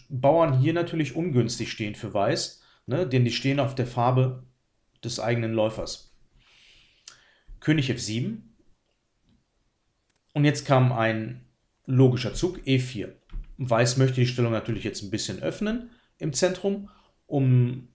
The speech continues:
damit auch der König, äh, weiter vordringen kann. Ja, König D vier zum Beispiel würde wenig Sinn machen, weil es kommt Läufer, äh, F sechs Schach und der König müsste wieder zurück und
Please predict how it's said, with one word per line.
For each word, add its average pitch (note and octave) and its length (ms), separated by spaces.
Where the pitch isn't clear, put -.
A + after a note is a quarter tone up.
damit B2+ 260
auch B2+ 100
der B2+ 140
König, C#3 380
äh, B2+ 80
weiter A2+ 680
vordringen B2 540
kann. - 160
Ja, G#2+ 140
König C#3+ 380
D A#2 100
vier D3+ 180
zum E3+ 160
Beispiel C3 320
würde A#2+ 240
wenig A#2+ 240
Sinn B2 160
machen, C3 220
weil A2+ 120
es A2 160
kommt A2 200
Läufer, A2 640
äh, - 40
F - 100
sechs B2+ 260
Schach D3 240
und B2 80
der A#2 100
König A#2 240
müsste A2+ 300
wieder G2 160
zurück G2+ 360
und G2 200